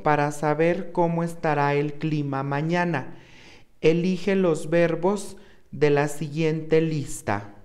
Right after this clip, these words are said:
El pronóstico del tiempo. Tener,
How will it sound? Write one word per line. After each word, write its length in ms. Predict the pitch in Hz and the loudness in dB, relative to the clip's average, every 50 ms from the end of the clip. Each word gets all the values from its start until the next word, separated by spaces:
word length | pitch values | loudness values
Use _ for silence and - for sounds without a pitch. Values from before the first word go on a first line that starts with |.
| - - - - - - - _ - - - - _ _ - - _ _ _ _ _ _ | -20 -20 -20 -20 -20 -20 -20 _ -20 -20 -20 -20 _ _ -20 -20 _ _ _ _ _ _
El 220 | - 147 147 147 147 - | 0 2 2 2 0 -2
pronóstico 1120 | 156 151 147 151 160 165 175 175 170 - - - 185 185 - 190 190 190 190 - - - | 0 0 0 0 0 0 0 -2 -4 -6 -8 -8 -8 -4 0 0 0 0 0 -4 -10 -12
del 400 | 135 135 139 131 127 127 127 131 | -4 -2 0 0 0 -2 -4 -6
tiempo. 760 | 147 151 143 135 131 123 113 113 - 107 101 - - - - - - - - - - - _ _ - - - _ _ _ - - _ _ _ _ | -4 -2 -2 0 0 -2 -4 -6 -6 -6 -8 -8 -10 -16 -20 -20 -20 -20 -20 -20 -20 -20 _ _ -20 -20 -20 _ _ _ -20 -20 _ _ _ _
Tener, 760 | - 139 139 135 143 143 143 143 156 180 202 - - - - - | -4 -2 -2 0 0 0 0 0 0 0 -2 -6 -10 -12 -14 -18